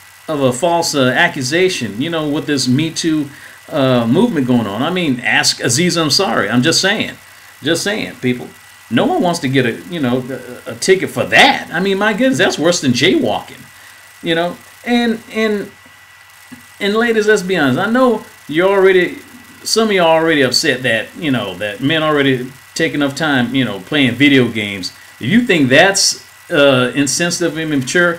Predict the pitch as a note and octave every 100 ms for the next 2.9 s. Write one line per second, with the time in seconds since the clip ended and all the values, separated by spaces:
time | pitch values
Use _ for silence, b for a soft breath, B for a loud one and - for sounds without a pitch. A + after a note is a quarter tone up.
0 | B B - A#3+ F#4 D#4 B3 F3+ D#3+ D#3+
1 | G#3+ G3+ D#3 C#3+ - E3 C#3 C#3 D3+ B2
2 | C#3 B2 A#2 A2 E3 D3 B2 A2